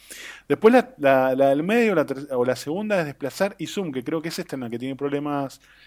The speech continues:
eh, Jorge. Y yo tengo todo habilitado, dirección de desplazamiento natural, aumento o reducción para hacer el zoom, que es donde haces el pinch para el zoom, ¿sí? Que es el que separás los dos dedos.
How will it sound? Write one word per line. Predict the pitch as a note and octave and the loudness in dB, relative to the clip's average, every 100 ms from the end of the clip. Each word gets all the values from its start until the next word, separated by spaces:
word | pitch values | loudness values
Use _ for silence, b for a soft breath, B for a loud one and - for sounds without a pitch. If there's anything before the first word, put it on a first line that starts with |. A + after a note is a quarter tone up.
| b b - | b b -16
eh, | A#2+ A#2 A#2 A2+ A2+ A2 G#2+ A2+ | -12 -10 -10 -10 -12 -14 -16 -16
Jorge. | - F#3 D3+ - E3+ F3 B B B B - | -2 -2 -2 -4 -6 -6 B B B B -10
Y | C3 | -8
yo | B2 D#3+ | -4 -4
tengo | F#3 F3 E3 | -2 -4 -4
todo | - A3 | 0 2
habilitado, | F#3+ D3+ C3 A2 | 4 2 0 -2
dirección | A2+ A2 D#3 | -4 -6 -4
de | D3+ | -2
desplazamiento | D3 C#3+ D3 D#3 E3 | -2 -4 -4 -4 -4
natural, | E3 F#3+ G3+ F#3+ F3+ D#3+ | -4 0 2 4 2 -2
aumento | A#2+ B2 D3 D#3 D#3+ D3+ D3 | -4 0 0 0 0 0 0
o | C3 | -2
reducción | A#2+ A#2 C#3+ | -2 -4 -4
para | C3 B2 | 0 -2
hacer | B2+ C3+ | 0 -4
el | |
zoom, | C3+ B3+ E3+ | -2 -2 -2
que | - | -10
es | A#2 | -8
donde | B2 A#2 | -6 -6
haces | A2+ C3 | -6 -8
el | B2 - | -10 -4
pinch | E3+ D#3 - - _ _ | -2 0 -4 -12 _ _
para | A2+ | -12
el | A2+ | -10
zoom, | - F#3 G3+ G3+ _ _ | -4 -4 -6 -12 _ _
¿sí? | - C#3 | -6 -6
Que | D3+ A2+ | -6 -12
es | A#2 | -14
el | G#2 | -14
que | |
separás | G2+ G#2+ G#2+ A#2 | -16 -8 -8 -6
los | B2 | -6
dos | B2 | -4
dedos. | E3 F3 E3+ F3+ | 2 4 4 2